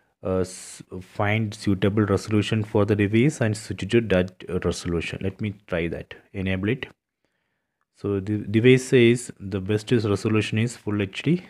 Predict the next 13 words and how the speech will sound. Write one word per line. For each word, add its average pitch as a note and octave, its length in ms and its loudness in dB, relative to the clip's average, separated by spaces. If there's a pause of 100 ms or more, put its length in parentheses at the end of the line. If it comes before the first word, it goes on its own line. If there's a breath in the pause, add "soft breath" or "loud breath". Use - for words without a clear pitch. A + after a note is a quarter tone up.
Select G2 380 -2
OK. G2 380 0 (360)
Done. D#2 240 -10 (200)
See. F#2+ 340 -10 (1200)
So A2 60 -14
this A2+ 180 -4
way B2+ 140 4
we B2 100 2
can B2 240 -2
change A2+ 300 0
display A2 340 0
resolution G#2+ 540 0
or G2+ 180 -2